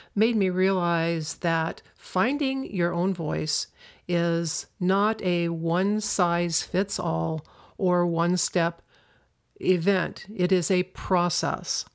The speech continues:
So we're going to talk about that today. You know, babies have their own voice. When we come in here, we have our voice. It's coming right from the core of us.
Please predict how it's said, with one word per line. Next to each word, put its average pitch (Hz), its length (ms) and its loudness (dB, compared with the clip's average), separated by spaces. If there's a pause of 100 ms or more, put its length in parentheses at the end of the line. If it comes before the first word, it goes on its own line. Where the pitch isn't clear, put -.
(1040)
So 175 340 0
we're 175 220 0
going 170 260 0
to 170 80 -4
talk 165 280 -4
about 151 260 -6
that - 180 -8
today. - 360 -10 (1400)
You 226 100 4
know, 240 220 4
babies 269 720 2
have 175 960 -2 (240)
their 175 240 0
own 165 180 0
voice. - 480 -4 (580)
When 175 140 2
we 226 160 2
come 233 280 0
in 202 120 2
here, 170 320 0
we 170 360 2
have 214 180 0
our 208 80 0
voice. 165 480 -2
It's 156 120 -4
coming 165 460 -2
right 185 240 0
from 196 220 -2
the 180 80 -2
core 175 340 0
of 170 140 0
us. 165 320 -2